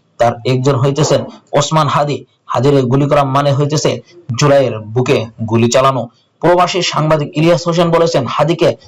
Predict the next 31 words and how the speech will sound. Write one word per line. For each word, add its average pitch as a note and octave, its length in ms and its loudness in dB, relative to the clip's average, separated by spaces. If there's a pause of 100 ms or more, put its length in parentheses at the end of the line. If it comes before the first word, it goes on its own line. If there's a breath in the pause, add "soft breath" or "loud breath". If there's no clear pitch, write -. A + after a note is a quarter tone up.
আল্লাহ C3+ 340 0
সুস্থতা C#3+ 520 -4
দান D3 180 0
করুন।" D3 300 0 (460)
হাদির C3+ 520 0
এমন E3 320 2
পরিস্থিতি C#3+ 480 0
দেখাটা B2 340 0
আমাদের B2 360 -2
জন্য C3 400 0
খুবই A#2+ 280 0
কষ্টের। C3+ 400 -2 (380 loud breath)
তরুণ C#3+ 300 0
আলেম C#3+ 360 0 (1300)
ও C3+ 260 2
মঞ্জুরুল D3 720 2
হক D3+ 280 -2
বলেন, D3+ 380 -4 (340)
"একটা F3 240 0
লোক C#3+ 420 0
দিনের E3+ 260 0
পর E3 260 0
দিন C#3 240 -4
হুমকি D#3 420 0
পেয়েছে, D#3 420 0 (340 loud breath)
প্রকাশ্যে B2 600 -2
একাধিকবার B2+ 640 0
সেই - 240 -12
কথা A#2 220 -4
সে B2 140 -2
বলেছেও। A#2 580 0